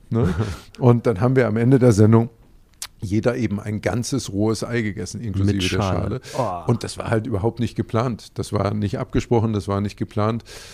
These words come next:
Speaker 1: Und sowas liebe ich. <laughs> Ja. Und die Freiheit habe ich auch, sowas dann quasi direkt einfach in die Sendung einzubringen.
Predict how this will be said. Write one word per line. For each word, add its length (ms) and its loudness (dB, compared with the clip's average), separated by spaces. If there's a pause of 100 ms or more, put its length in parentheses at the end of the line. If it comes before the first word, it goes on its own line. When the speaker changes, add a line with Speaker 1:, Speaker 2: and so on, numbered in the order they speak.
(120)
Speaker 1:
Und 340 -2
sowas 380 -8
liebe 300 -8
ich. 180 -16 (300)
<laughs> 100 -8 (320)
Ja. 200 -2 (280)
Und 140 4
die 80 2
Freiheit 400 2
habe 160 4
ich 100 -4
auch, 200 2
sowas 360 0
dann 280 0
quasi 420 -2
direkt 400 -2
einfach 280 -4
in 80 -4
die 60 -4
Sendung 340 -2
einzubringen. 600 -8